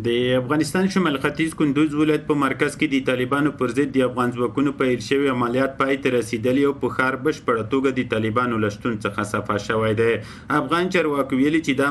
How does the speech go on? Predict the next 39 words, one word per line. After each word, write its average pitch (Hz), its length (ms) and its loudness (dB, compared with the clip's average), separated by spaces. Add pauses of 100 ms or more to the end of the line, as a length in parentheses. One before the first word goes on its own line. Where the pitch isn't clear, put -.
مهال 135 300 0
د 131 100 -2
کندوز 131 380 -2
ښار 135 180 0
د 127 120 2
افغان 113 280 -2
ځواکونو 117 340 0 (120)
تر 123 140 0
ولکې 120 380 0
لاندې 135 260 2 (120)
دی 170 80 4
او 151 160 0
هغه 135 240 0
عملیات 127 420 0
چې 135 160 -4
د 117 140 0
افغان 131 280 2
امنیتي 120 500 -2
سرتیرو 131 380 0 (120)
ترسره 110 420 0
کړي، 143 220 2 (480)
له 147 320 0
امله 160 260 2
یې 127 140 -2
شپږ 147 260 0
پنځوس 131 400 0
تنه 135 260 2
طالبان 117 460 0
او - 80 2
د 139 240 -2
پنځو 127 300 0 (100)
ولسي 120 380 0
وګړو 120 420 0
په 110 100 0
ګډون 135 380 0
پنځه 123 320 0
ویشت 110 200 -4
تنه 117 180 -2
امنیتي 110 440 0